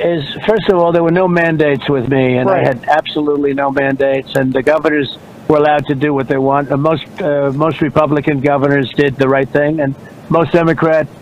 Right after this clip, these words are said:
Speaker 1: governors didn't, you know, with the lockdowns and all the other things they did, including, uh, their views of the wa-, vaccine. What I did,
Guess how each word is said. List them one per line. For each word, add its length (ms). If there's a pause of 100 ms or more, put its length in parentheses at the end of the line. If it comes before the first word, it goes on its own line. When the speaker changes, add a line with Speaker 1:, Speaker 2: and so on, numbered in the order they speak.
(140)
Speaker 1:
governors 400
didn't, 320
you 80
know, 100
with 120
the 60
lockdowns 540
and 100
all 120
the 140
other 180
things 300
they 100
did, 220
including, 520 (400)
uh, 160
their 160
views 300
of 100
the 100
wa-, 200
vaccine. 400 (400)
What 120
I 140
did, 220